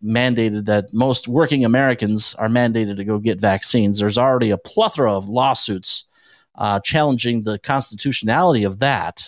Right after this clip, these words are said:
uh, which, in my opinion, there's no constitutionality in it whatsoever. I don't think he has the power to do such a thing,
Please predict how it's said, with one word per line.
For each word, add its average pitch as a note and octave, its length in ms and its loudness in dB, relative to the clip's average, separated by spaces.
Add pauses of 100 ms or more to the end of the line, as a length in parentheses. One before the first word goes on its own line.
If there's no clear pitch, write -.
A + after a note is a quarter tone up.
(140)
uh, G2 200 -2
which, - 460 -4 (460)
in A2 80 -4
my A#2+ 140 2
opinion, G2+ 400 -4
there's F#2+ 340 -8
no A#2 180 0
constitutionality G2 1000 -4
in F#2 100 -4
it - 80 -8 (200)
whatsoever. A2+ 600 -2 (380)
I A2 80 -4
don't A#2 140 0
think G#2 160 -2
he G2+ 100 0
has A2+ 460 0 (640)
the - 80 -4
power E3+ 360 0
to A2+ 100 -4
do C#3+ 280 4
such - 260 -2
a F2 60 -4
thing, E2+ 340 -10